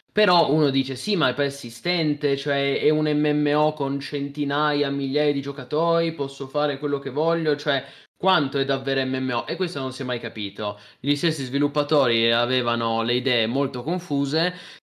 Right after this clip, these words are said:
e va vista in quest'ottica il, la decisione del rinvio, cioè qua non è stato rinviato di un mese, o come New World, qui è stato rinviato, boh, a data a destinarsi, perché gli stessi sviluppatori devono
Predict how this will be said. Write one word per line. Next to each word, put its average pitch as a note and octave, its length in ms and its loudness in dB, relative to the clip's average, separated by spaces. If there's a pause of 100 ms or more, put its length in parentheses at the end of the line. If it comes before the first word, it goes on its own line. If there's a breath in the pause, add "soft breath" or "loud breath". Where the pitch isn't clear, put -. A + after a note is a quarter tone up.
(260)
e F3+ 520 0 (140)
va D#3 260 2
vista E3+ 320 -2
in D3+ 100 2
quest'ottica A#2+ 1000 -2 (280 loud breath)
il, B2+ 380 -2
la B2+ 140 -4
decisione C3+ 580 -2
del B2+ 140 -2
rinvio, A#2 560 -2
cioè C3+ 180 -4
qua F3+ 120 0
non C#3+ 160 0
è C3 40 -2
stato C3+ 240 -4
rinviato A#2+ 440 0
di A#2+ 100 -4
un A#2 160 -2
mese, A#2+ 840 0
o G#2+ 240 -8
come A#2+ 220 -6
New A#2+ 200 -4
World, G#2+ 680 0 (260 loud breath)
qui F3 160 4
è C#3+ 60 4
stato D3 220 0
rinviato, E3+ 880 2
boh, E3 500 4
a C3+ 160 2
data D#3 380 2
a C#3+ 100 -4
destinarsi, F3+ 880 -2
perché C#3 320 -2
gli D3 160 -2
stessi E3+ 340 -6
sviluppatori D#3+ 760 -2
devono C#3+ 640 2